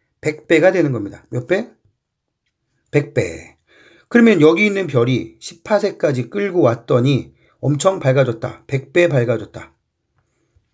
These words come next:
그럼 백 배 밝아지면 등급은 여기 백 배. 몇 등급? 육 등급으로 보이던 게 일 등급이 되는 거니까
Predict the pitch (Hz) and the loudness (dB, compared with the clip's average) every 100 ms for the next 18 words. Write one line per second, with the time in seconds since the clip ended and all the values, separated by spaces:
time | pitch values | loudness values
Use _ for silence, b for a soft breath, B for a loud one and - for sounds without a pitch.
0 | _ _ _ _ 147 170 175 202 170 151 | _ _ _ _ -6 -4 0 0 2 2
1 | 151 139 175 180 - _ _ 170 151 135 | 0 0 0 -2 -10 _ _ -4 -2 0
2 | 185 240 b b b b - 127 202 214 | 0 -4 b b b b -4 -2 -4 -8
3 | _ - 123 - 110 - - 123 127 165 | _ -12 -8 -6 -6 -8 -10 -6 0 2
4 | 170 254 - _ _ _ _ _ _ _ | 4 0 -2 _ _ _ _ _ _ _
5 | 139 165 - 240 233 214 196 202 185 180 | -2 -2 0 2 4 2 2 0 2 0
6 | 165 147 139 196 - 226 214 208 202 175 | 2 2 2 0 0 0 2 2 2 4
7 | 165 143 127 - 120 104 87 - | 4 4 2 2 0 0 -4 -16